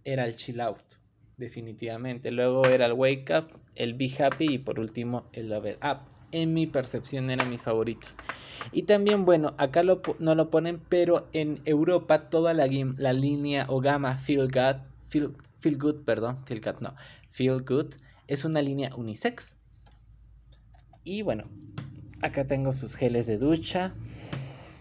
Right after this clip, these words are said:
Vamos a ponerlo acá y acá. Y les traje el catálogo que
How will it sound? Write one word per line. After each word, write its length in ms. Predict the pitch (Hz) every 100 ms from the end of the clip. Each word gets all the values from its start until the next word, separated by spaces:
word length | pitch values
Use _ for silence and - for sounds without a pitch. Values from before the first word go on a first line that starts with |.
| - - - - - - - - - - - -
Vamos 280 | 117 120 -
a 140 | 117
ponerlo 640 | 117 117 120 117 117 107 135 143 - - - - -
acá 560 | 120 107 - 143 170 - - - - - - - - -
y 180 | 123 117
acá. 300 | 117 - - - - - - - - - -
Y 120 | 233
les 200 | 240 247
traje 260 | 208 202 208
el 80 |
catálogo 680 | 196 160 156 151 151 156 160
que 300 | - 175 -